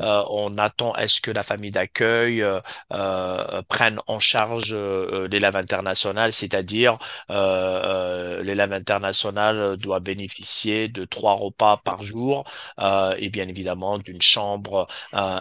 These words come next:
individuelle avec un accès à Internet. Euh, donc ça, c'est un petit peu les, les, les attentes aussi vis-à-vis de la famille d'accueil.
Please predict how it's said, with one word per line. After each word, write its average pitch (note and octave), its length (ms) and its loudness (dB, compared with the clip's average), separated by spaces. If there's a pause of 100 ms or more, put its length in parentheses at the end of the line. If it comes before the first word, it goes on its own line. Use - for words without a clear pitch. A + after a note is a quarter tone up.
individuelle G2 800 -2
avec F2+ 280 -4
un F2+ 120 -6
accès F2 300 -2
à F2+ 120 -8
Internet. F#2+ 840 -2
Euh, F2+ 320 -6
donc E2+ 280 -10
ça, F#2 160 0
c'est - 140 2
un E2+ 80 -8
petit - 160 -6
peu - 140 -10
les, F2 300 -8
les, F2 360 -8
les F#2+ 240 -6
attentes F2 400 -10
aussi F#2 380 2
vis-à-vis F2+ 400 -8
de E2+ 100 -8
la E2+ 100 -6
famille D#2+ 240 -8
d'accueil. - 240 -10